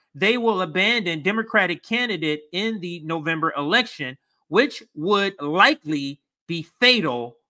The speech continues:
for the party. And this is, and that, uh, that last line speaks to what I have been saying.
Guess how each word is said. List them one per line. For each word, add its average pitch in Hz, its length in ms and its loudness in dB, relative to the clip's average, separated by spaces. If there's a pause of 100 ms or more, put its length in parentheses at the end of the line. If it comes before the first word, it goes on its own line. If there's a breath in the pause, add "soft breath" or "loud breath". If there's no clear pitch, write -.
(260)
for 151 220 2
the 143 200 -6
party. 110 460 -2
And 120 120 -8
this 175 160 -8
is, 180 200 -14
and 143 140 -8
that, 156 160 -2 (100)
uh, 147 140 -12
that 147 160 0
last 165 300 0
line 151 220 0
speaks 143 260 -12
to - 80 -16
what 131 120 -6
I 160 160 0
have 139 160 -8
been 117 140 -14
saying. 107 460 -12